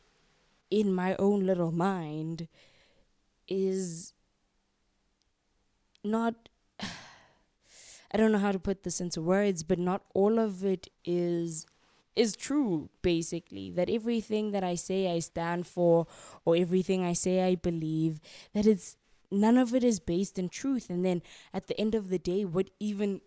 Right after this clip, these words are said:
is truth? It was a strange thing to see in myself, but this all was happening at a time when a lot of shifts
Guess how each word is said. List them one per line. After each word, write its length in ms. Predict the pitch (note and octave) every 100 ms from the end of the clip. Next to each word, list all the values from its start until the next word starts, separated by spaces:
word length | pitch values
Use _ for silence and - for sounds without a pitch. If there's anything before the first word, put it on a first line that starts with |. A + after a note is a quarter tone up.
| -
is 380 | G#3+ A#3 F3+ - _
truth? 500 | - C#4+ A#3+ D#3+ - _ _ _ _ _ _ _
It 140 | G#3 A3
was 140 | A3
a 100 | A3
strange 560 | - - C4 C4+ B3 -
thing 300 | - A#3 A3+
to 160 | G3
see 480 | - - A3 A3 G#3
in 220 | F#3 F#3
myself, 580 | F3 E3+ - G3+ F#3 E3 -
but 140 | G3+ - - - - _
this 320 | F3 A3 G#3+ -
all 240 | G3+ A3 A#3+
was 140 | A3+
happening 520 | G3 F#3+ F#3+ G3+ G3
at 80 | F#3
a 60 | E3+
time 520 | - F3+ F3 F3 E3+
when 640 | - E3+ E3+ E3+ E3 E3 D#3 _ _ _ _ _ _ _ _ -
a 80 |
lot 220 | F#3+ F#3 G#3+
of 160 | G#3+
shifts 720 | - - F#3 G3+ - - -